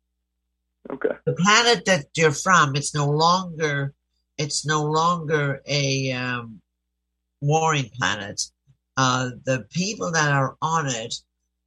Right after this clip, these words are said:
Speaker 2: all I, all I can get is that it's an A G, whatever that means. I have no idea. But you'll, you ask your guides and they will tell, tell you. Then call us back and let us know, 'cause we can learn from you too.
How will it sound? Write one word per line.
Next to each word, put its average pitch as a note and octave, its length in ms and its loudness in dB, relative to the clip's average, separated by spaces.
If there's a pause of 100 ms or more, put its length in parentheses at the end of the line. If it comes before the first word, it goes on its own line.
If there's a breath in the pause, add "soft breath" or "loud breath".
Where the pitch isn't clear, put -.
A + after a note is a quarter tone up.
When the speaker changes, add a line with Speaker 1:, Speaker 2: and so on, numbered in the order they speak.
(120)
Speaker 2:
all E3 280 2
I, E3 280 0
all E3+ 260 2
I E3 140 -2
can C#3+ 160 -8
get D3+ 240 -2
is C3+ 260 -4
that C3+ 220 -2
it's C3 200 -6
an C#3 160 -2
A C#3+ 220 0
G, A#2+ 360 -4
whatever A#2+ 380 -4
that B2 320 2
means. G2+ 340 -12
I G2 120 -6
have F#2+ 220 -4
no C3 380 0
idea. C3 600 -4 (440)
But D3 240 2
you'll, D#3+ 400 -4
you F3 280 0
ask D#3+ 440 2
your C#3 140 -6
guides C3+ 460 -4
and B2 120 -8
they B2 140 -2
will A#2 200 -10
tell, A#2 360 -8 (100)
tell C3 320 -2
you. F2 360 -14 (340)
Then E3 180 -2
call C#3+ 340 -2
us A2+ 120 -8
back A#2 300 -6
and G#2+ 120 -14
let G#2 140 -14
us G#2 240 -12
know, G#2+ 340 -12 (400)
'cause A2+ 140 -10
we D3 160 -4
can A#2+ 180 -8
learn B2 280 -4
from A2+ 180 -18
you A2+ 180 -12
too. A#2 380 -10